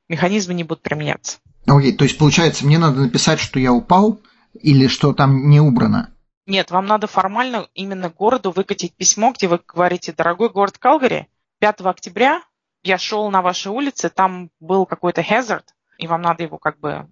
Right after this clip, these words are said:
Speaker 1: описать, этот hazard. И в результате этого hazard я там пострадал, такое-то, такое телесное повреждение, я буду с вас взыскивать убытки.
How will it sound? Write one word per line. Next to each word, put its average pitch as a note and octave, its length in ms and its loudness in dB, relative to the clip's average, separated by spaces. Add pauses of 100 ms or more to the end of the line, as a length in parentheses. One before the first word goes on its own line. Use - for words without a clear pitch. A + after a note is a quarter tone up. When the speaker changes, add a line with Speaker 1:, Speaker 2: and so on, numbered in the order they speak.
Speaker 1:
описать, E3 440 -4
этот D#3 260 -6
hazard. D3+ 480 -6
И E3 240 -8
в D#3 40 -10
результате F3 580 -2
этого E3+ 200 -10
hazard F#3+ 520 -4
я E3+ 100 -2
там F3 180 -4
пострадал, F3 500 -2
такое-то, - 400 -6
такое E3+ 280 -6
телесное D#3+ 500 -4
повреждение, E3+ 680 -2
я F#3+ 120 0
буду F3 340 -8
с - 140 -10
вас F3 140 0
взыскивать - 580 -10
убытки. E3 540 -4